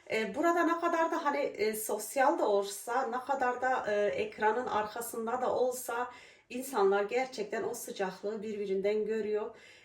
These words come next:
E, ve bu da her iki tarafı da mutlu ediyor. Yani hem bizi mutlu ediyor hem sizi mutlu ediyor.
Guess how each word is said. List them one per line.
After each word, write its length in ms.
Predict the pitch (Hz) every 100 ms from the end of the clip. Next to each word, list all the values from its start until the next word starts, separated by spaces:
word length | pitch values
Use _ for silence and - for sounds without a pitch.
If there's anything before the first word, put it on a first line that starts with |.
| -
E, 160 | 214 240
ve 160 | 277
bu 100 | 320
da 60 | 226
her 340 | 247 269 359
iki 240 | 247 - 320
tarafı 380 | 285 233 247
da 80 | 381
mutlu 300 | 427 392 392
ediyor. 240 | 302 208 208
Yani 160 | 240 294
hem 220 | 320 294
bizi 160 | 285
mutlu 300 | 302 - -
ediyor 240 | 403 403 349
hem 80 | 339
sizi 220 | 302 320
mutlu 280 | 233 - 190
ediyor. 320 | 160 156